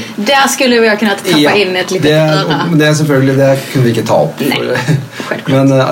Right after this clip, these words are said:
Speaker 2: allt var positivt, men otroligt fascinerande diskussion från de som känner de bästa.
Speaker 1: Precis.
Speaker 2: Och det att få lov att sitta och, och överhöra, det är ju en dröm för mig. Det är inte
Speaker 1: Ja.
Speaker 2: alla som får tillgång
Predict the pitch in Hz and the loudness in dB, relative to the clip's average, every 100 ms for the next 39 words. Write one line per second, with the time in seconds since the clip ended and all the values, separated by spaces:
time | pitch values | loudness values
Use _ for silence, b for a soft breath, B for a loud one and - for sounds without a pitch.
0 | - 147 151 117 - - 131 131 135 139 | 0 2 2 -2 -4 -4 -4 -2 2 2
1 | 147 151 127 117 127 131 131 - - - | 2 0 0 2 2 0 -2 -8 -18 -14
2 | - 131 147 135 107 101 110 123 131 120 | -4 0 2 2 2 0 0 0 0 0
3 | - 123 120 120 120 113 117 107 113 - | -2 -2 -2 -2 0 0 0 -4 -6 -4
4 | 127 95 - 110 151 156 - 156 - 233 | -4 -4 -6 -2 -2 -2 -6 -10 -12 -12
5 | - 226 - - 127 117 117 127 107 - | -12 -14 -14 -8 -4 -2 0 -2 -2 -2
6 | - - - 107 104 113 98 87 87 113 | -4 -6 -6 -6 -4 -2 -4 -4 -4 -2
7 | 98 90 101 110 - - - - 104 95 | -2 -4 -6 -6 -8 -12 -12 -6 -6 -6
8 | 104 107 107 107 95 151 117 110 107 107 | -6 -4 -4 -4 -2 -2 -2 -4 -8 -8
9 | 107 110 | -8 -6